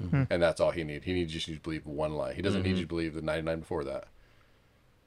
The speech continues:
Speaker 3: He just needs you to believe one.
Speaker 1: Yeah, he doesn't, he doesn't care what you believe about
Speaker 3: Mm-hmm.
Speaker 1: Jesus as long as you don't believe he's the, he's the Son of God. That's your
Speaker 3: Yes.
Speaker 1: sacrifice. Yeah. Good man, good prophet, good teacher,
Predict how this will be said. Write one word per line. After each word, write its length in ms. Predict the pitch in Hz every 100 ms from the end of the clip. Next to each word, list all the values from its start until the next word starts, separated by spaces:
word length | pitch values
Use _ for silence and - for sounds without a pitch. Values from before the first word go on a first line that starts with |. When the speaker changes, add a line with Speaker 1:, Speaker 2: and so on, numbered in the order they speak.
| _ _ _ -
Speaker 3:
He 100 | 80
just 100 | 73
needs 140 | 78
you 60 | 69
to 40 |
believe 180 | 69 71
one. 260 | 65 64 67 - - -
Speaker 1:
Yeah, 180 | - 87
he 100 | 87
doesn't, 340 | 98 98 85 - - -
he 120 | 120
doesn't 220 | 110 98 -
care 120 | 101
what 260 | 95 98
you 60 | 117
believe 320 | 110 117 107
about 260 | 107 107 -
Speaker 3:
Mm-hmm. 80 | 104
Speaker 1:
Jesus 380 | 110 113 110 95
as 100 | 82
long 180 | 92
as 80 | 87
you 80 | 90
don't 160 | 95 95
believe 260 | 92 98
he's 180 | 95 -
the, 100 | 92 - - -
he's 140 | 95
the 100 | 101
Son 240 | - 123
of 100 | 101
God. 280 | 90 113 110
That's 200 | 80 67
your 100 | 104
Speaker 3:
Yes. 40 | -
Speaker 1:
sacrifice. 560 | 95 - 85 - - - - - - - - - - -
Yeah. 160 | - 82 - - _ -
Good 160 | - 123
man, 300 | 120 131 139
good 160 | 120 110
prophet, 460 | 127 131 - 151
good 160 | 113 104
teacher, 460 | 123 120 135 131